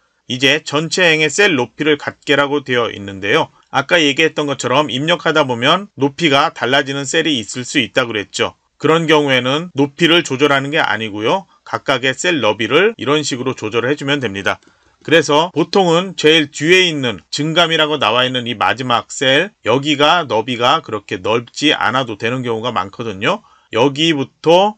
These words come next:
블럭 설정하지 않은 상태에서 세로 테두리를 잡고 이런 식으로 작게 조절하고 앞쪽에 너비들을 조절을 해주면 됩니다. 그리고 안쪽에 여기 너비를 조절해주면 되죠.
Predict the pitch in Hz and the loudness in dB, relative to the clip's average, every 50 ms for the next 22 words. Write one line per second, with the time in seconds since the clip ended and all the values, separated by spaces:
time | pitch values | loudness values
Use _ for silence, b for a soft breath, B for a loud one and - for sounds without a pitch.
0 | _ _ - 117 143 156 - - 151 139 151 143 143 135 139 123 101 104 107 110 | _ _ -4 0 0 0 0 -2 -4 -2 -2 -2 -2 -2 0 -2 -2 -2 -4 -8
1 | 110 101 92 - - 98 92 90 - 127 143 180 220 - - - 175 175 175 175 | -8 -12 -12 -8 -8 -6 -6 -6 -2 0 0 0 0 -2 -6 0 2 2 4 4
2 | 175 180 175 - 160 147 139 127 139 135 123 110 85 _ _ - 127 147 175 175 | 2 0 -2 -2 -4 -2 -2 -2 -2 0 -2 -2 -4 _ _ -4 0 0 0 0
3 | 185 - 110 117 117 110 - 113 95 104 101 120 147 170 180 175 - - - _ | 0 -2 -2 -4 -4 -4 -8 -10 -8 -6 -2 0 0 0 0 -2 -8 -14 -14 _
4 | _ _ - - 143 143 - - 95 107 104 98 95 90 - 156 196 226 - 98 | _ _ -4 -2 -2 -2 -2 -6 -8 -6 -6 -4 -6 -2 0 0 0 2 0 -2
5 | - _ - - 147 135 131 143 165 143 123 123 127 135 139 120 131 113 110 123 | -4 _ -2 0 0 2 4 2 2 2 2 0 0 0 -2 -2 -2 -2 0 0
6 | 151 160 - - - 110 113 107 123 135 147 143 - 131 113 113 131 123 110 98 | 0 0 -2 -10 -4 -4 -2 -2 -2 -2 -4 -6 -8 -6 -6 -6 -6 -6 -8 -10
7 | 95 95 - 85 78 - _ _ _ _ _ _ _ _ _ _ _ - 104 107 | -10 -10 -8 -8 -10 -10 _ _ _ _ _ _ _ _ _ _ _ -12 -10 -8
8 | 107 127 139 113 104 123 120 - - 135 117 127 135 151 170 180 - - 90 98 | -2 0 0 0 0 0 -4 -4 -4 -2 0 2 2 2 0 -2 -6 -8 -8 -6
9 | 101 123 110 110 101 101 113 107 127 143 143 - 113 101 117 120 131 135 135 117 | -6 -4 -4 -4 -4 -2 -2 0 0 -2 -2 -2 -6 -4 -4 -4 -4 -6 -6 -6
10 | 104 113 131 113 101 90 - 101 87 - | -6 -6 -6 -6 -6 -6 -4 -6 -6 -6